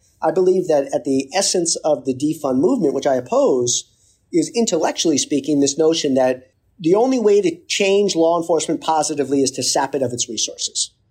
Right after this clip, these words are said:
Otherwise, it will exist as some unjust, racist institution. I wholeheartedly, abjectly disagree with that. But then on the opposite side of the spectrum,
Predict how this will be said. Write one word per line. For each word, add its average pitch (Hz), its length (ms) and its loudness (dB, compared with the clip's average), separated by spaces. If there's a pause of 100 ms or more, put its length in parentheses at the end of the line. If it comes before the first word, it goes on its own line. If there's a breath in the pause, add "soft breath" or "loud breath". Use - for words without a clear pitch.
(160)
Otherwise, 160 540 2
it 156 80 0
will 143 220 2
exist 143 400 0
as 127 320 0 (200 soft breath)
some 135 480 0
unjust, 160 520 0
racist 139 400 -2
institution. 123 680 -6
I 143 220 0
wholeheartedly, 196 1040 0 (420)
abjectly 170 520 -2
disagree 120 440 -4
with 107 140 -12
that. 113 220 -16 (560)
But 214 100 -2
then 262 120 2
on 262 120 2
the 247 200 -2 (220)
opposite 349 340 -4
side 160 260 0
of 139 80 -4
the 135 60 -4
spectrum, 151 580 -4